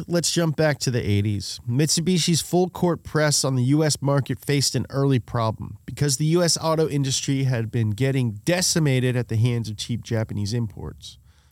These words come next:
So Japanese automakers voluntarily created an import restriction, capping the amount of cars that they could bring to the U S. This was done to prevent excess regulation and increase taxes from the U S government. But for Mitsubishi,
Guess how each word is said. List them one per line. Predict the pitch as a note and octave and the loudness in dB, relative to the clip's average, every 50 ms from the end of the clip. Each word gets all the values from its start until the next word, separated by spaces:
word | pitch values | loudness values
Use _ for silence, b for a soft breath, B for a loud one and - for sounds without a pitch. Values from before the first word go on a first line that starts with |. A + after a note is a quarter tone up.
| b b | b b
So | - - A#2 | -4 -2 0
Japanese | A2+ A2+ C#3 C#3 C#3 - D#3 D#3 D3 C3+ | 0 2 0 0 0 0 0 2 2 2
automakers | C#3+ D3 D3+ D3 C#3+ C#3+ C#3+ - D3+ D3 C3 A#2 | 2 2 2 2 2 2 0 2 0 0 0 0
voluntarily | A#2 A#2+ B2+ C#3 D3 C#3+ - - C3 B2 B2 A#2+ A#2+ C3 B2+ A#2 - | 0 0 2 2 0 0 0 0 0 0 2 2 0 0 -2 -4 -6
created | - - - A2+ G#2+ A2+ C3 B2 C3 B2+ G#2+ - - | -12 -10 -6 -2 0 0 0 2 0 -2 -4 -2 -2
an | A2+ A2 - - | -2 -2 -2 0
import | D3 D#3+ - - - C#3+ - - | -2 -2 -2 -2 -4 -4 -4 -4
restriction, | - A2 - - A2+ G#2+ G2+ - - G#2+ G#2+ A2 | -6 -6 -4 -2 -2 -2 -2 -4 -6 -6 -4 -4
capping | A2 - C3 D3 D3+ - E3+ E3 | -4 0 0 0 0 0 0 0
the | D#3+ D#3+ | 2 2
amount | D3+ D3 D3 C#3+ | 2 2 2 2
of | C3+ - | 0 -2
cars | - - G#2+ A2 A2 G#2+ | -2 0 2 2 2 2
that | G#2 A2 E2+ | 0 0 0
they | G#2+ G2 | 0 -2
could | F2+ A2 G2 | -2 -2 -6
bring | - G2+ G#2+ G#2 G2 | -4 -4 -4 -4 -4
to | - | -6
the | - - G2 | -6 -6 -4
U | F#2+ G2+ A2 | -2 0 0
S. | A2+ G2+ D2 - - - - b b b b b b b b b b b b b _ - | 0 -2 -4 -8 -14 -20 -20 b b b b b b b b b b b b b _ 0
This | D3 F3 F#3 E3+ - - | 2 2 2 2 0 0
was | - C#3 B2 A2 | 0 0 0 0
done | B2 B2+ A#2 A2+ | 0 0 0 0
to | A2+ | 0
prevent | G#2 A#2+ A2 G2 A2+ G#2 G2+ - - - | -2 -4 -6 -4 -4 -6 -6 -8 -10 -6
excess | C3 C3+ - - - B2+ A2+ - - | -6 -6 -4 -2 -2 0 0 0 0
regulation | A2+ G#2 G2 G2 G2 A2 C3 C#3+ C3+ - - A2+ G#2+ G2+ G2 - | -2 -2 -2 -2 0 0 2 2 0 0 -2 -2 -2 -2 -4 -4
and | - G#2+ G#2+ | -4 -4 -4
increase | G#2 G2+ - - - C#3+ D3 C#3 - | -4 -4 -8 -6 -2 -2 0 0 -2
taxes | - - - E3+ F3 E3+ - - A#2+ A2+ A2 | -4 -4 -4 -4 -4 -4 -4 -4 -4 -4 -4
from | - - A2+ G#2 | -4 -4 -2 0
the | G#2 G#2 | 0 0
U | G2+ G2 F#2+ | 0 0 -2
S | G2 G2+ | -4 -4
government. | - - C#3 C#3 C3 A#2 G2+ E2 - - _ _ _ _ _ _ - | -2 -2 0 0 0 -2 -4 -6 -8 -12 _ _ _ _ _ _ -6
But | C3+ C#3 D3 C3+ - - | -4 -4 -4 -6 -10 -8
for | - A#2+ | -4 2
Mitsubishi, | A2+ A2 A2 - G#2 F#2 C#3+ E3+ F3+ E3 - - A#2+ G2+ F#2 | 2 2 2 0 -2 0 0 0 2 0 0 0 0 -2 -2